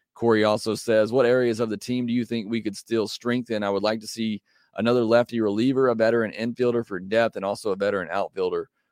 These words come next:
for depth. I think we have all the veteran outfielders that the Braves need at this point. I wouldn't mind them, see them getting a veteran infielder, even if you wanted to get a Jose Iglesias as a veteran who,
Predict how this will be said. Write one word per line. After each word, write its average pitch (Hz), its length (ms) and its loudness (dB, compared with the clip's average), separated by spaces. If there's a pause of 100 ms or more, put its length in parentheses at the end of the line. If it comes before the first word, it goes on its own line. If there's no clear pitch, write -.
(120)
for 101 140 -2
depth. 95 340 0
I - 80 -6
think 196 120 0
we 208 80 2
have 156 140 6
all 160 100 6
the 139 80 4
veteran 117 440 2 (140)
outfielders 131 720 0 (520)
that 113 120 0
the 127 60 -6
Braves 131 300 2
need 135 180 0
at 117 100 -4
this 131 180 2
point. 135 360 -2
I 110 40 2
wouldn't 131 240 2
mind 123 240 0
them, 123 180 -2 (180)
see - 300 0
them 143 200 0
getting 135 400 0 (160)
a 120 80 2
veteran 127 380 4
infielder, 147 560 2
even 147 240 -2
if 196 100 -8
you 151 120 -4
wanted 139 200 0
to 143 80 0
get 120 300 2 (160)
a 110 80 -2
Jose 117 400 2
Iglesias 110 800 0 (520)
as 117 180 4
a 127 60 0
veteran 113 480 4
who, 107 380 0